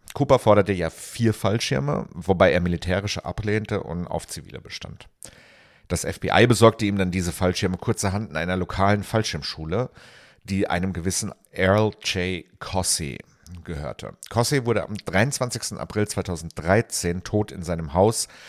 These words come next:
in Woodville bei Seattle gefunden. Er wurde erschlagen und der Täter wurde nie gefunden und konnte auch nie ermittelt werden, wer der Täter war.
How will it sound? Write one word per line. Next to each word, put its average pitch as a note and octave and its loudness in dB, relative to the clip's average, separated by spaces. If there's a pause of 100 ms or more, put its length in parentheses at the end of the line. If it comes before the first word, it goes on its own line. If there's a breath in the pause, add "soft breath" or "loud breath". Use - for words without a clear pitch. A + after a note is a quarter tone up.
(280 loud breath)
in F2+ -2
Woodville F2+ 2
bei D#2 0
Seattle - -8
gefunden. - -18 (340)
Er E2 -2
wurde G2 4
erschlagen F2 2
und E2 -6
der E2+ -8
Täter F2 -6
wurde D2+ -4
nie D2+ -6
gefunden C#2+ -10
und C#2 -8
konnte - -8
auch - -4
nie E2 -4
ermittelt D2+ -6
werden, - -8
wer - -8
der - -10
Täter - -14
war. - -16